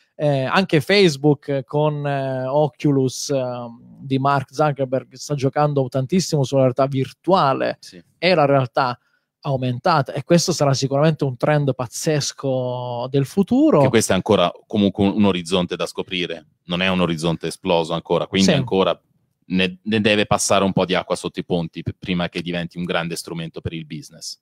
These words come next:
Speaker 1: Sì. Un'altra cosa che secondo me, eh, che già si è consolidata ma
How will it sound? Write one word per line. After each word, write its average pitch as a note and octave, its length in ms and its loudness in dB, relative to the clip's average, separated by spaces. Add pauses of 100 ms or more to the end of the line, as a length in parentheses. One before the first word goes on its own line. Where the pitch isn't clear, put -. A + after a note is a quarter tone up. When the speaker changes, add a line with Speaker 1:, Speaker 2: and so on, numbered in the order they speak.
(120)
Speaker 1:
Sì. - 240 -12 (460)
Un'altra G3+ 400 2
cosa G3+ 360 4
che F#3+ 320 2
secondo E3 520 0
me, F3+ 380 0
eh, C3 500 -2
che C#3 120 -8
già C#3+ 200 2
si D3 160 0
è - 20 2
consolidata C#3+ 880 2
ma C#3+ 300 0